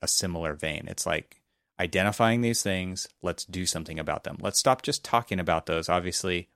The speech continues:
policy and things like those take time, but raising those conversations to the surface and then acting on 'em has given me a lot of optimism for the profession and for our national organization.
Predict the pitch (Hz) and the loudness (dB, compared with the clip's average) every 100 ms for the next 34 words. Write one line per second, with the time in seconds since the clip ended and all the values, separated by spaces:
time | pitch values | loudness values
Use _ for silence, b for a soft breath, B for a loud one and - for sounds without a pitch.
0 | - - 85 82 - 85 80 85 82 85 | -8 -2 0 0 0 -2 -6 -8 -6 -6
1 | 80 80 - 87 - 131 90 80 82 - | -6 -6 -6 -8 -2 0 2 0 -6 -4
2 | - 90 - _ _ _ _ _ _ - | 2 4 2 _ _ _ _ _ _ 4
3 | 107 110 117 110 98 95 - _ _ _ | 6 6 6 6 6 4 0 _ _ _
4 | _ _ _ - 104 92 - 92 - 101 | _ _ _ 0 0 2 2 2 0 0
5 | 98 - 90 82 - 87 87 71 78 - | 0 0 -2 0 2 0 0 0 2 0
6 | - 92 85 - 85 80 - 90 80 78 | 0 -2 -4 0 0 0 -2 -6 -4 -4
7 | 78 80 - _ _ - 92 - 87 85 | -6 -10 -16 _ _ -6 -4 -2 -2 -2
8 | 82 78 76 76 73 - 85 78 - 82 | -4 -2 -2 0 -2 -4 -8 -8 -8 -8
9 | - 85 78 - 85 - 85 87 80 78 | -8 -8 -8 -10 -6 -6 -6 -8 -8 -8
10 | - 78 78 80 78 78 76 - 78 73 | -6 -4 -2 -2 -2 -4 -6 -8 -8 -8
11 | 76 80 80 82 - | -10 -10 -10 -10 -12